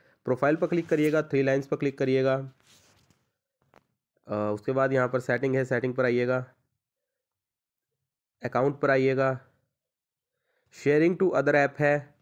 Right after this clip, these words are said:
इस पर क्लिक कर लीजिएगा और यहाँ पर आपको ऑप्शन देखने को मिलेगा Facebook का या जो भी Twitter वगैरह है। तो आपको अपने अकाउंट को जो है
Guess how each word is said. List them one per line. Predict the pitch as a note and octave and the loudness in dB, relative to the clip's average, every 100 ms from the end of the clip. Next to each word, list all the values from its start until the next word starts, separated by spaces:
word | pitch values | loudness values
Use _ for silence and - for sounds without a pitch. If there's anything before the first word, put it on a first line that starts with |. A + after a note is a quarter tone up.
| - - - | -20 -20 -12
इस | - B2 | -8 -4
पर | - | -4
क्लिक | - C#3+ C3 | -2 -2 -2
कर | B2 | -2
लीजिएगा | A2+ G#2 G2+ G2 F#2 _ _ _ _ _ _ _ _ - | -2 -4 -6 -6 -12 _ _ _ _ _ _ _ _ -4
और | C3+ | 0
यहाँ | C#3+ D#3 | 2 0
पर | F3+ F#3 | 2 0
आपको | F3+ F3+ | 0 0
ऑप्शन | F3 - | -2 0
देखने | E3+ D#3+ E3 | -2 0 0
को | D#3+ | 0
मिलेगा | D#3+ D#3+ D#3 | 2 0 0
Facebook | C#3 C3 C#3 | 0 0 -4
का | C3+ D3+ D#3 D#3+ _ _ _ _ _ _ _ - | 0 0 -2 -8 _ _ _ _ _ _ _ -4
या | B2+ | -2
जो | C3+ C3+ | 0 0
भी | C3+ | -2
Twitter | C3 C3 C3 | 0 0 0
वगैरह | C#3 C#3 C3+ | 2 2 2
है। | C#3 D3+ D#3 _ _ - _ _ _ _ _ _ _ - | 2 -2 -4 _ _ -20 _ _ _ _ _ _ _ -2
तो | D3 | 2
आपको | D#3 D#3 F#3+ | 2 2 0
अपने | F3+ F3+ | 2 2
अकाउंट | E3 D#3+ D#3+ | 2 2 2
को | D#3+ | 2
जो | D3+ | 2
है | D3 F#3+ | 2 -2